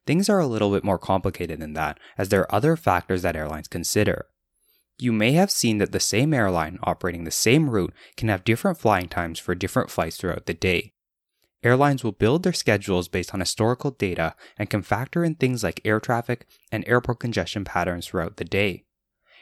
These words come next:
Airlines often also engage in what's known as schedule padding, which is when they add extra time to the flying time.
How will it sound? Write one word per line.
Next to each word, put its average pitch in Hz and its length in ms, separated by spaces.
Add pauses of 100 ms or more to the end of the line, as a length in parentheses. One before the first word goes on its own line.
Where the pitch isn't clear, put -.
(100)
Airlines 113 360
often 123 280
also 143 300
engage 101 340
in 101 120
what's - 180
known 90 160
as 85 100
schedule 107 440
padding, - 340 (320)
which 107 140
is 101 100
when 98 140
they 95 140
add 95 260
extra - 340
time 82 300
to 92 100
the 87 80
flying 104 400
time. - 280